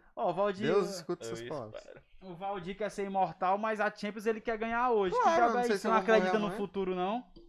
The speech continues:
Speaker 2: Não.
Speaker 1: Tu não
Speaker 3: Pois é,
Speaker 1: acredita no
Speaker 2: Acredito não.
Speaker 3: contraditório aí, viu,
Speaker 2: Acredito
Speaker 3: Valdir?
Speaker 2: não.
Speaker 1: É, tá contraditório, Valdir.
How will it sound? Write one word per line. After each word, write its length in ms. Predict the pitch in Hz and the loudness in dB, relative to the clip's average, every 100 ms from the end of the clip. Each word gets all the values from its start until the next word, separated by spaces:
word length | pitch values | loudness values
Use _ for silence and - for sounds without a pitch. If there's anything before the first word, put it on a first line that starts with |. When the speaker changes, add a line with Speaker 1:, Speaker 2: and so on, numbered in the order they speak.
| - _ - | -20 _ -20
Speaker 2:
Não. 500 | 302 143 160 214 113 | -12 -8 -8 -8 -8
Speaker 1:
Tu 80 | 156 | -4
não 80 | 160 | -4
Speaker 3:
Pois 120 | 170 | 0
é, 160 | 160 127 | 2 2
Speaker 1:
acredita 120 | 175 | 0
no 140 | 170 | 2
Speaker 2:
Acredito 340 | 160 127 143 185 | 4 4 2 0
não. 100 | 143 | 2
Speaker 3:
contraditório 160 | 123 131 | 2 -2
aí, 220 | 127 110 | -4 -6
viu, 80 | 107 | -6
Speaker 2:
Acredito 240 | 139 131 | -6 -6
Speaker 3:
Valdir? 220 | 120 135 | -8 -8
Speaker 2:
não. 60 | 135 | -2
Speaker 1:
É, 320 | 147 147 143 | 2 2 0
tá 140 | 139 143 | -2 -6
contraditório, 840 | 151 139 151 156 - 139 123 120 | -6 -4 -4 -6 -8 -6 -6 -8
Valdir. 320 | 120 123 113 | -12 -14 -16